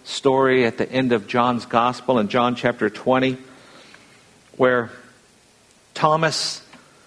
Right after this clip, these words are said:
who was, you know, not there when the ten saw Christ, the ten disciples, you know the ten, because after Christ rose from the grave, he appeared to the disciples, but Judas was long gone,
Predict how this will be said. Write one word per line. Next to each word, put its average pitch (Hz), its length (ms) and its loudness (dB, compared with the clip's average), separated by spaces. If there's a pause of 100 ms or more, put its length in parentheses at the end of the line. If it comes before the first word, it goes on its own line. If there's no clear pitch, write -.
(1040)
who 202 180 6
was, 160 300 2 (960)
you 156 140 0
know, 147 120 2
not 156 220 2
there 156 180 4
when 147 140 2
the 123 80 2
ten 156 380 0
saw 139 220 2
Christ, 143 540 0
the - 60 -2
ten 147 240 -2
disciples, 131 640 0
you 131 60 0
know 127 100 2
the 110 100 -2
ten, 120 400 -2 (320)
because 120 220 -2
after 120 480 2 (240)
Christ - 480 -2 (120)
rose 131 240 2
from 117 180 -4
the 117 100 0
grave, 117 520 2
he 117 180 0
appeared 123 420 0
to 127 80 -6
the 110 100 0
disciples, 113 520 -2
but 95 140 -6
Judas 127 340 0
was 107 160 -8
long 117 260 0
gone, 113 360 0